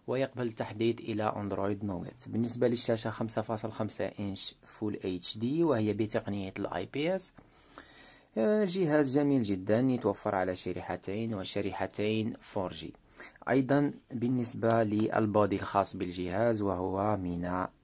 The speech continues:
المعدن. جهاز جميل، مواصفات قوية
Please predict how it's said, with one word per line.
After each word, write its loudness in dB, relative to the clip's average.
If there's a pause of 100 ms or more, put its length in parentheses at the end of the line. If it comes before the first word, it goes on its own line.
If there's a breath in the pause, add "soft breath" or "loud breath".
المعدن. -8 (1500 loud breath)
جهاز 6
جميل، 6
مواصفات 2
قوية 2